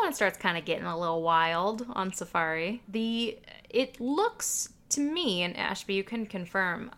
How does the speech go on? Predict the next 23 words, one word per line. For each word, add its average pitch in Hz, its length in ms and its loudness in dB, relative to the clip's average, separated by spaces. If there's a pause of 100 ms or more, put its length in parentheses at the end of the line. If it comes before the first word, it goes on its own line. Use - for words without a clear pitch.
(100)
um, 180 600 4 (640)
it - 160 0
looks 508 280 -2
similar 170 680 2 (180)
<laughs> - 180 -18
to - 120 -10
the, 202 100 4
to 196 300 4
the 196 140 6
little 170 220 2
forest. 170 560 0 (120)
Um, 196 260 6
when 202 160 2
you 202 120 2
get 233 200 4
to 196 80 -10
the 190 120 0
actual 175 640 -2 (300)
crocodile 240 920 2
enclosure, 302 1000 -2 (440)
it 208 300 2
opens 196 460 4
up 185 260 4